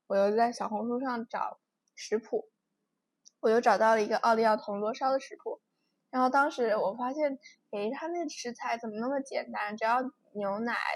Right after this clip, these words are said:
鸡蛋、泡打粉加奥利奥就可以做了。然后我就尝试了一下，就做出来就真的很像铜锣烧，然后吃着也很铜锣烧，而且味道特别好，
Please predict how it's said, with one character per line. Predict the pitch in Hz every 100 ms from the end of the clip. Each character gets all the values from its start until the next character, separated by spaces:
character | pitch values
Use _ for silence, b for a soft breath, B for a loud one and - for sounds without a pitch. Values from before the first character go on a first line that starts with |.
| -
鸡 | - 214
蛋、 | 233 220 - - - _ -
泡 | 269
打 | 240 185 214
粉 | 226 196 -
加 | 208
奥 | 240
利 | 247 269
奥 | 190 - 226
就 | 240
可 | 233 220
以 | -
做 | - 202
了。 | - - _ b _ _ _
然 | 208
后 | 233
我 | 233
就 | 220
尝 | - 185 220
试 | - 294
了 | 269
一 | 214 -
下， | - 208 202
就 | - 240 220 B B _
做 | - 262
出 | 247
来 | 214 214
就 | 240 233 220 -
真 | - 262 269
的 | 262
很 | 262 214 -
像 | - 226 214
铜 | 262 202 202
锣 | 202 -
烧， | - 202 - - _ _ _ _
然 | 226
后 | 240 240
吃 | - 277
着 | 277 277
也 | 208
很 | 220 220 214
铜 | - 208
锣 | 202 214
烧， | - 208
而 | 214 214 214
且 | 226
味 | 233 220
道 | 202
特 | - - 233
别 | -
好， | - - -